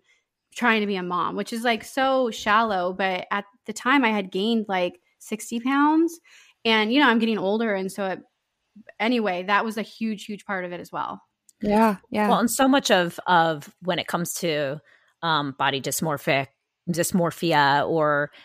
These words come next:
Speaker 3: any type of body issue, like, issues with people that are kind of debilitating, a lot of it ha-, it does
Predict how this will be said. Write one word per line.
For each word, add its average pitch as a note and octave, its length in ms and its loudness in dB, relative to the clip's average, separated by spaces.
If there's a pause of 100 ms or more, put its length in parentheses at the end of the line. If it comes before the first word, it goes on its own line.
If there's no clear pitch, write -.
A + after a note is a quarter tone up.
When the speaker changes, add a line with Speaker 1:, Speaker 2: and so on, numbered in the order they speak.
(160)
Speaker 3:
any D3+ 220 -2
type D3+ 320 -4
of C#3+ 260 -2
body C#3+ 440 0
issue, - 340 -6
like, - 240 -8
issues D#3 340 -2
with C#3+ 160 -6
people D3+ 340 -4
that C#3+ 180 0
are C#3 160 -4
kind D#3+ 220 -4
of D3+ 80 -6
debilitating, D3 640 -6
a D3+ 40 -8
lot G3+ 200 4
of G#3 120 2
it E3 180 0 (840)
ha-, F3+ 220 -8 (320)
it - 160 -14
does F#3 280 2